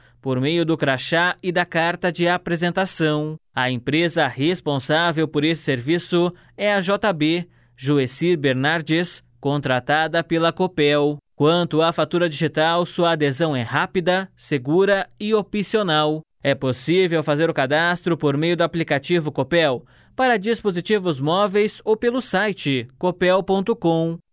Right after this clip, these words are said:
Além de ser um comprovante de residência reconhecido, a conta digital evita extravios, já que o cliente pode recuperá-la facilmente em seu histórico de mensagens eletrônicas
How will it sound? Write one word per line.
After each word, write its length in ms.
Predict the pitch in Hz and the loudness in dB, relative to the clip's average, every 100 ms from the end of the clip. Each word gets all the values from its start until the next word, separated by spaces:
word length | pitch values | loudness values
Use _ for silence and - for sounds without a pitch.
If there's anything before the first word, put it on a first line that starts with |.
| _ | _
Além 380 | 127 127 147 170 | 0 2 2 0
de 120 | 151 | -2
ser 200 | 165 180 | 0 0
um 80 | 170 | 0
comprovante 800 | 170 170 160 139 120 170 175 165 | 0 0 0 0 2 0 0 -2
de 80 | 160 | 0
residência 640 | 160 139 131 175 170 180 | 0 0 -2 -2 0 0
reconhecido, 1120 | 139 156 185 160 139 127 - 190 165 175 180 - _ _ | 0 0 0 -2 -2 -2 0 0 2 2 0 -10 _ _
a 100 | 294 | -4
conta 340 | - 147 151 160 | -2 -2 0 -2
digital 560 | 156 190 190 202 226 - | 0 -2 2 0 0 -2
evita 540 | 240 220 170 233 233 | -2 -2 -2 -2 2
extravios, 1000 | 226 220 - 226 151 196 202 135 123 - - _ _ - | 2 0 0 -2 -2 -2 0 0 -2 -6 -8 _ _ -4
já 240 | 131 151 | 0 0
que 80 | 185 | 0
o 60 | |
cliente 500 | 170 135 143 185 185 | -2 -2 0 -2 -2
pode 460 | 165 147 165 185 165 | -2 2 2 2 0
recuperá-la 800 | 170 175 180 147 156 180 185 175 | -2 -2 0 0 2 2 0 -2
facilmente 920 | - 151 175 180 147 127 151 185 175 | 0 0 0 0 -2 0 -2 -2 -2
em 120 | 170 | -2
seu 160 | 165 151 | 0 -2
histórico 440 | - 170 175 165 | 0 0 0 0
de 120 | 147 | -2
mensagens 600 | 139 127 147 175 170 170 | -2 0 0 0 0 -2
eletrônicas 800 | 196 214 208 190 190 196 190 - | 0 0 0 0 0 0 0 -2